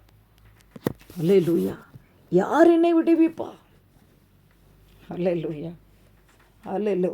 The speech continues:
உபத்திரத்தின் குகை வரதான் செய்து பாருங்க. பாடுகள், துன்பங்கள் இல்லாத வீடு இல்ல,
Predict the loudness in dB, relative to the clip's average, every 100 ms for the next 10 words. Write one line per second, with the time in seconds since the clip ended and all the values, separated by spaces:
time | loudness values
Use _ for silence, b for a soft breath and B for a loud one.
0 | -4 -4 -4 -2 -2 0 0 0 0 0
1 | -2 -2 -2 -2 -2 -4 -6 -6 -12 _
2 | -8 -6 -4 -2 -2 -4 -4 -2 -2 -2
3 | 0 0 0 0 -2 -4